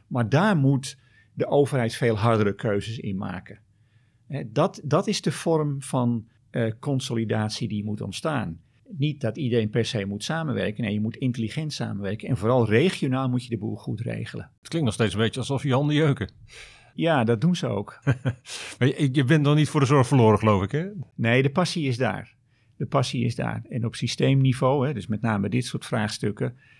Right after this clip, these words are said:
Speaker 1: ja, wil ik graag meedenken. En al is het alleen al om een ander geluid te laten horen, waardoor we dat mee kunnen nemen.
Speaker 2: Mhm.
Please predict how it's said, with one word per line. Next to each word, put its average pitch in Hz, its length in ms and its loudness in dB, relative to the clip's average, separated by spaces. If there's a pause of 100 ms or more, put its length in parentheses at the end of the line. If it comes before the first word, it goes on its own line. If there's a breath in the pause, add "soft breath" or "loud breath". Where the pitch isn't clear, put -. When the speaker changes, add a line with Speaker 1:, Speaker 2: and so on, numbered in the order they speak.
(240 soft breath)
Speaker 1:
ja, 202 260 -2
wil 120 120 0
ik 104 100 -4
graag 101 220 -4
meedenken. 113 680 0 (400)
En 131 140 2
al 147 120 2
is 156 80 2
het - 100 -6
alleen 156 320 4
al 151 220 2
om 131 300 0
een 127 160 0
ander 160 320 2
geluid 147 440 2
te - 80 -4
laten 104 340 -2
horen, 104 500 -2
waardoor 117 500 0
we 113 100 0
dat 113 200 -2
mee 127 280 2
kunnen 95 320 -2
nemen. 98 400 -6
Speaker 2:
Mhm. 95 160 -2